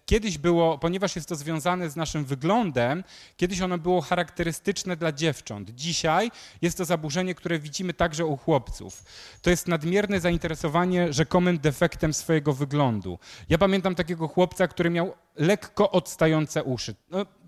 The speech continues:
z mojej perspektywy to było lekko odstające uszy. Według niego miał potwornie odstające uszy.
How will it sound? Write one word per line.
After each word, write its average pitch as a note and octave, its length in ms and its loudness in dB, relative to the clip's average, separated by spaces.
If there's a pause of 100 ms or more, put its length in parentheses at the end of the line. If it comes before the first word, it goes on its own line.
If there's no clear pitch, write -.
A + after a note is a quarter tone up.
(180)
z C#3 100 -8
mojej G3 280 4
perspektywy E3+ 720 0
to E3+ 100 -2
było D#3+ 220 2
lekko E3 440 0
odstające C#3 640 -4
uszy. G2+ 420 -10 (640)
Według D#3+ 340 2
niego F#3 240 4
miał G3 180 4
potwornie D#3 580 2
odstające G#2+ 640 -6
uszy. F#2 360 -14